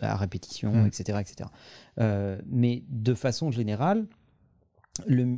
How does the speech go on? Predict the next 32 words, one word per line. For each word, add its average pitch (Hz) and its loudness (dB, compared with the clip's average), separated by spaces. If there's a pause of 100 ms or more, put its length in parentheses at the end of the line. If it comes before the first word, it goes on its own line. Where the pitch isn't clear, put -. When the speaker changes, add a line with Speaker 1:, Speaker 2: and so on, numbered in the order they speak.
(160)
Speaker 1:
ce - -8
qui 120 2
est 117 4
intéressant 127 0
dans 120 2
le 104 2
minimalisme, 107 0
c'est 127 0
la 110 -2
question - -2
que - -6
ça 123 0
pose. 123 2 (720)
Moi, 165 2
ce - -6
que 127 -6
je - -8
trouve 135 0
intéressant 123 0
dans 110 0
le 107 0
minimalisme, 110 -2
c'est 117 -6
que 117 -4
ça 110 2
t'oblige 147 2
à 120 0
te 113 0
poser 117 2
la 110 4
question 165 0
du 120 0